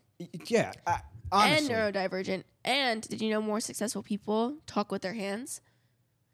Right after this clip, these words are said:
Speaker 2: I know this because this guy I went on a date with, the whole time he was mocking me. But not like a cute mock. Like a
Speaker 1: So he wasn't teasing you. He
Speaker 2: Yeah,
Speaker 1: was
Speaker 2: he wasn't
Speaker 1: mocking
Speaker 2: teasing me.
Speaker 1: you.
Speaker 2: He was mocking me.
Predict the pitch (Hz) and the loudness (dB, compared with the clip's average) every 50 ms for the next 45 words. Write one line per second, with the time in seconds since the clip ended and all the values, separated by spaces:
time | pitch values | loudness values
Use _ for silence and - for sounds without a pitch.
0 | _ _ _ _ _ _ - 214 220 226 226 240 262 269 247 226 214 208 277 - | _ _ _ _ _ _ -2 0 0 4 4 4 4 4 4 2 0 0 -2 -4
1 | - 214 196 - 247 220 196 196 196 - - - 208 208 - - - 220 220 220 | -6 -6 -4 0 2 2 2 2 0 -4 -6 -6 -6 -4 -4 -2 0 2 4 4
2 | 214 208 208 202 202 202 196 185 185 - 196 208 - 151 175 160 - - _ _ | 4 2 0 0 -2 -2 -2 -2 -2 -2 -2 -2 0 0 -2 -2 -4 -10 _ _
3 | - - 208 202 - - - 220 220 233 233 - - 262 226 226 208 147 117 110 | 4 6 6 6 4 -2 0 4 4 4 4 2 -2 -2 -2 -2 -2 -2 -6 -10
4 | - _ _ - - - 233 220 208 202 202 202 202 202 202 214 240 - - 175 | -12 _ _ -20 -12 -6 -4 -2 -2 -2 -2 -2 -4 -4 -4 -4 -6 -6 -10 -10
5 | 156 - - 50 - - - _ _ _ _ _ _ _ - 220 220 233 240 277 | -10 -12 -14 -14 -16 -16 -18 _ _ _ _ _ _ _ -2 0 4 4 4 4
6 | 294 302 294 - 285 208 - - - - - 240 233 208 - - 110 127 135 - | 2 0 -2 -2 -2 -2 -2 -4 -10 -6 -4 -2 -2 -4 -4 -8 -8 -8 -8 -8
7 | - - - - - _ - - - - 202 190 180 143 - - _ _ _ _ | -10 -12 -16 -20 -14 _ -4 -4 -2 0 0 -2 -2 -4 -8 -10 _ _ _ _
8 | _ _ _ - - - - 143 127 120 135 131 - 117 104 - - - 139 127 | _ _ _ -12 -4 0 2 2 4 4 2 0 0 -2 -4 -4 -2 -2 -2 -2
9 | 110 95 92 78 76 78 78 71 - _ _ _ _ _ _ _ _ _ _ _ | -2 -4 -6 -8 -10 -12 -14 -14 -16 _ _ _ _ _ _ _ _ _ _ _
10 | _ _ _ _ _ _ _ _ _ - - 202 180 175 190 202 220 - - 233 | _ _ _ _ _ _ _ _ _ 0 2 2 2 2 2 4 4 4 4 2
11 | - - 240 202 185 175 151 - 202 202 190 196 226 190 185 185 185 208 - - | 2 0 -2 -4 -4 -4 -6 -4 -4 -2 -2 -2 -4 -4 -4 -4 -4 -4 -8 -12
12 | 120 90 - - | -12 -10 -12 -12